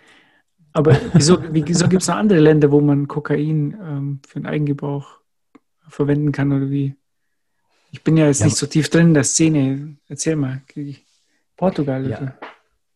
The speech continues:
Speaker 2: Ich glaub, in Portugal sind auch alle Drogen legal. Und Wyoming, äh, war jetzt ein Versprecher von mir, weil ich schon, schon einen Schritt weiter bin.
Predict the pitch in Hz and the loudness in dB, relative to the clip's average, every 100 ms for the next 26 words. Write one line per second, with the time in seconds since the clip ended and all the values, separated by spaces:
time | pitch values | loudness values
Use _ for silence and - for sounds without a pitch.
0 | _ 117 - 107 110 110 139 151 139 135 | _ -12 -2 0 2 2 0 0 0 0
1 | 127 139 143 107 107 101 104 104 113 110 | 0 0 0 0 0 0 0 0 -4 -2
2 | 104 98 104 107 113 123 127 - 107 107 | -2 0 0 0 -2 -2 -4 2 2 2
3 | - _ 98 101 110 123 123 113 113 - | -8 _ 2 4 6 4 4 2 0 -2
4 | - - 101 98 - 101 - 113 117 117 | -8 -2 0 2 2 2 2 0 2 2
5 | 110 - 107 110 107 101 113 - 104 104 | 2 2 4 4 4 2 0 2 2 2
6 | 104 - - - - 110 110 - 110 110 | 0 -6 -8 -2 2 4 4 2 2 2
7 | - 117 - 107 110 101 107 104 117 | 0 -2 0 0 0 0 0 0 -2